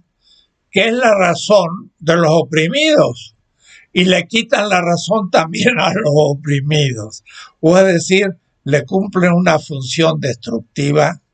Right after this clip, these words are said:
feroz. Yo no soy posmoderno. Desde el primer día que escuché la palabra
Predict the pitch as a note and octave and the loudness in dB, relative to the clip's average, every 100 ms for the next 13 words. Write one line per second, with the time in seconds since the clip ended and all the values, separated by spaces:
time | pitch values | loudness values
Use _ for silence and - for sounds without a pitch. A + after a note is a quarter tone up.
0 | _ _ _ - - B2+ B2 C3 B2 - | _ _ _ -14 -4 -2 2 0 0 -4
1 | - _ _ _ _ _ _ C#3+ D3+ C#3 | -14 _ _ _ _ _ _ 0 2 2
2 | C3+ - C#3+ C3+ - A#2 A2 B2 B2+ B2+ | -4 0 -2 -2 -6 -8 -6 -4 -2 -2
3 | - - _ _ A#2+ D3+ C3 C3 B2 A#2 | -4 -12 _ _ -2 -2 -2 -6 -6 -8
4 | B2 D#3+ F3 D#3 F3 E3 - A#2+ - A2+ | -2 0 0 0 0 0 -6 -16 -16 -12
5 | - C#3+ C#3+ B2 - C3 D3 E3 D#3+ D3 | -4 -2 0 -4 -2 0 0 -2 -4 -4